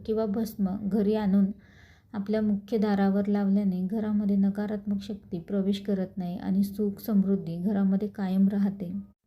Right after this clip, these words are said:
त्यानंतर जर तुम्ही या दिवशी शिवलिंगावर शुद्ध तुपाचा दिवा लावलात आणि त्यामध्ये केशर टाकलात, तर घरामध्ये धनाचे आगमन होते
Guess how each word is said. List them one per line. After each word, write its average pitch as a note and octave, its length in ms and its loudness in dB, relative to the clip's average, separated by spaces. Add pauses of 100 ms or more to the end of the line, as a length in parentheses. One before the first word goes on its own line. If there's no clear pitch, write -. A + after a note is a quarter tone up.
(160)
त्यानंतर A3+ 600 2
जर A3+ 220 2 (100)
तुम्ही A3+ 300 4
या A3+ 80 2
दिवशी G3+ 400 -2
शिवलिंगावर G#3 760 0
शुद्ध G3+ 420 -4
तुपाचा G#3+ 360 -2
दिवा G3+ 300 2
लावलात F3+ 440 -2 (180)
आणि G3+ 280 4
त्यामध्ये G#3 420 0
केशर G#3 340 -4 (140)
टाकलात, F#3 380 -6 (120)
तर G#3 80 -4
घरामध्ये G#3+ 640 0
धनाचे G#3 420 0
आगमन G3 400 2
होते G3 440 -2